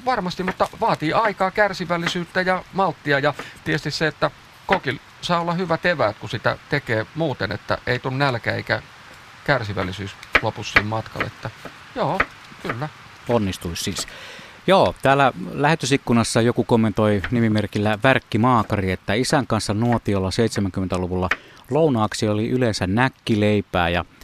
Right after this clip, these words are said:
Speaker 2: nuotiolla lämmitettyä valkoista sian ihraa. Tikun nokassa lämmitettiin, kunnes rasva tippui sitten näkkileivän päälle ja suuhun. Ai että oli hyvää. Nykyään valkoista tirisevää rasvaa tuskin kukaan haluaa laittaa suuhun.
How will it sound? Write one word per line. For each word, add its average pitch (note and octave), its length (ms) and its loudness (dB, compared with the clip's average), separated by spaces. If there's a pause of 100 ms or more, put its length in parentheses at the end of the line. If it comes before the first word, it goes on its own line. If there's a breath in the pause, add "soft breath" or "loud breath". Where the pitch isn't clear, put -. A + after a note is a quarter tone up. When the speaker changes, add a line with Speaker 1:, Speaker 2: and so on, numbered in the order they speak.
(180 loud breath)
Speaker 2:
nuotiolla G#2+ 680 0
lämmitettyä G#2 720 0
valkoista A2+ 580 0
sian G#2+ 580 0
ihraa. F2+ 600 -2 (540 loud breath)
Tikun C#3 340 2
nokassa C3 440 0
lämmitettiin, A#2+ 680 2
kunnes A2+ 420 2 (100)
rasva B2+ 580 0
tippui G2 640 0 (440 loud breath)
sitten G#2+ 360 -2
näkkileivän F#2 720 0
päälle F2+ 340 0
ja F2+ 160 -2
suuhun. F#2 480 -4 (100)
Ai C3+ 280 2
että C#3+ 580 0
oli G#2 440 0
hyvää. A2 460 2 (540 loud breath)
Nykyään B2+ 400 4
valkoista A#2 500 2
tirisevää G#2 480 2
rasvaa G#2 380 0
tuskin G#2+ 360 -2
kukaan G#2 380 0
haluaa F2+ 560 0
laittaa F#2+ 580 -2
suuhun. G2+ 540 -4